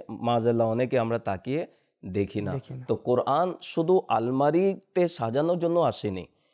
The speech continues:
Speaker 1: কোরআন শুধু ঘরের সৌন্দর্যতার জন্য আসেনি। কোরআন যেখানে থাকে সেখানে তো বরকত অবতীর্ণ হয়, বরকতময়
Speaker 2: অবশ্যই।
Speaker 1: একটি কিতাব। কিন্তু কোরআন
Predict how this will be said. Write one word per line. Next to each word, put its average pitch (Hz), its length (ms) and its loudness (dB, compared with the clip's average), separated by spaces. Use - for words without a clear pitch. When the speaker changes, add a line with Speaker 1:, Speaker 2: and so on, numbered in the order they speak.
Speaker 1:
কোরআন 135 380 2
শুধু 160 280 0
ঘরের 127 340 2
সৌন্দর্যতার 147 680 2
জন্য 170 200 2
আসেনি। 107 460 0
কোরআন 135 360 2
যেখানে 160 420 2
থাকে 165 300 0
সেখানে 160 380 2
তো 170 120 2
বরকত 135 400 2
অবতীর্ণ 165 440 2
হয়, 117 380 2
বরকতময় 127 280 2
Speaker 2:
অবশ্যই। 180 260 2
Speaker 1:
একটি 175 200 0
কিতাব। 104 500 0
কিন্তু 202 300 0
কোরআন 160 720 2